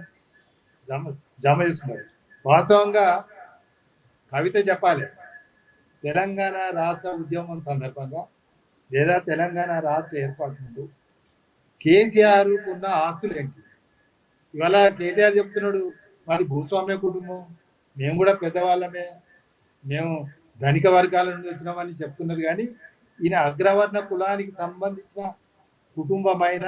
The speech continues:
కేసీఆర్ది గారిది, వీరు అంత పెద్ద ఆస్తుపాస్తులే ఉన్న వ్యక్తి కాదు.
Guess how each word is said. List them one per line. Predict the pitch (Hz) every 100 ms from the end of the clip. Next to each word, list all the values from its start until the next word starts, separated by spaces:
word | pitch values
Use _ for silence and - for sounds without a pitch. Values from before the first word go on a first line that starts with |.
| 208
కేసీఆర్ది | 208 175 170 180 170 151
గారిది, | 151 147 139 208 226 _ _ _ _ _ _ _ _ _ 143
వీరు | 156 185 180
అంత | 160 165 180 175
పెద్ద | 175 170 160 143 - _ _
ఆస్తుపాస్తులే | 127 156 - 196 196 175 180 180
ఉన్న | 170 147
వ్యక్తి | 160 143 147
కాదు. | 156 160 139